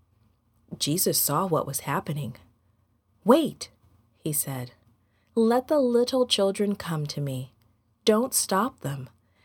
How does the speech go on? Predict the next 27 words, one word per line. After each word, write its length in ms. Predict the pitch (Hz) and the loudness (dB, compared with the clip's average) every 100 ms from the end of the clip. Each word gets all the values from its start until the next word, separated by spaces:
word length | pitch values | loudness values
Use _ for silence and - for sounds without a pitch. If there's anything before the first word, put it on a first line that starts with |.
| _ | _
The 100 | 226 | -2
kingdom 540 | 220 - 240 247 269 269 | -2 0 2 4 2 2
of 220 | 254 - | -2 -4
God 400 | 170 151 139 143 | -2 0 -2 -2
belongs 640 | 196 190 202 214 240 - | -2 2 2 0 -2 -4
to 120 | - 180 | -6 -4
people 480 | 156 147 151 156 - | -4 -4 -6 -8 0
who 160 | 247 208 | 2 2
are 100 | 202 | 0
like 440 | 214 240 170 - 190 | 0 0 -2 -6 -2
these 320 | 214 233 - | 0 0 0
little 240 | 175 190 | 0 0
children." 540 | - 214 247 180 135 - _ _ _ _ _ _ _ _ _ _ _ _ - | 0 0 0 0 -2 -6 _ _ _ _ _ _ _ _ _ _ _ _ -2
The 180 | 170 160 | 0 2
disciples 680 | 156 - 170 208 160 151 - | 0 2 2 2 -2 -2 -2
and 140 | 175 | -4
the 140 | 185 - | -4 -6
crowd 440 | - 240 214 175 208 | 0 2 2 0 -4
were 240 | 190 208 | -2 2
amazed. 840 | 214 214 220 254 226 147 131 - - _ _ _ _ _ | 4 4 4 4 2 0 -6 -10 -10 _ _ _ _ _
The 100 | 190 | 2
mothers 680 | 185 180 175 185 220 233 - - | 4 4 2 4 2 0 -2 -2
and 160 | 208 | 0
children 520 | - 180 160 165 160 | 0 0 0 -2 -2
hurried 720 | 165 - - 226 196 190 190 - | -4 -12 -2 0 2 0 -2 -2
to 140 | - 185 | -2 0
Jesus. 680 | 147 143 139 135 143 - | 0 -2 -2 -4 -6 -8